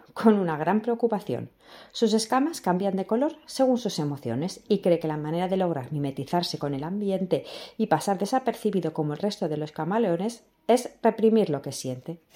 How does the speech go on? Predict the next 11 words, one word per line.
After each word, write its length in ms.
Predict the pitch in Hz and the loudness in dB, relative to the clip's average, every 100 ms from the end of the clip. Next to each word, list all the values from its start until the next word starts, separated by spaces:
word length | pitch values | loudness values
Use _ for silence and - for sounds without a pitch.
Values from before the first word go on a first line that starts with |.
| - - - - | -20 -20 -6 2
Pero 180 | 180 | 4
no 140 | 175 165 | 4 2
tardará 580 | 147 143 131 143 262 - - - - | 0 0 2 4 2 0 -20 -20 -4
en 120 | - | 4
mucho 320 | 190 226 226 170 | 6 6 4 0
en 60 | |
comprobar 580 | 302 285 180 165 175 - | 2 2 2 4 2 2
lo 100 | 175 | -2
equivocado 500 | 160 151 135 139 147 | 0 -2 -2 -2 -4
que 80 | 156 | -6
está. 240 | - - | -8 -10